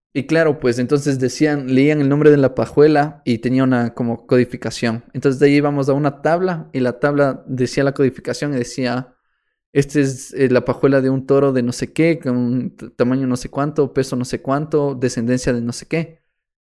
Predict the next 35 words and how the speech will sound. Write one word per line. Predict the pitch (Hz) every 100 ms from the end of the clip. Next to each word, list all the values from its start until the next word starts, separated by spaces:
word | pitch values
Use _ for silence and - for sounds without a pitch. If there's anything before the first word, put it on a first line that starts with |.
| -
Entonces, | 147 185 170
brother, | 160 220 220 170 147
estás | 165 202 240
asegurándote | 214 202 208 226 208 185
de | 175
que | 170
tu, | 156 165 147 -
de | 151 151
que | 156
tu | 180
animal | 170 175 202 208
que | 196
va |
a | 202
salir | 208 202 214
es, | 185 - - _ _ _ _ _
puta, | 254 254 208
de | 185
la | 175 175
más | 202
alta | 214 208 208
calidad, | 208 160 160 240 294
así, | - - 127 127
como | 143 139
que | 160
no | 190
estás | 165 147 131
haciendo | 123 143 131
cualquier | 131 123 131
shit. | 123 - 185 - - - - _ _ _ _ _ _ _ _
Y | 170 156 147
ta-, | 175 -
incluso | 208 254 302
hasta, | 262 233 185 -
hasta, | 160 170 180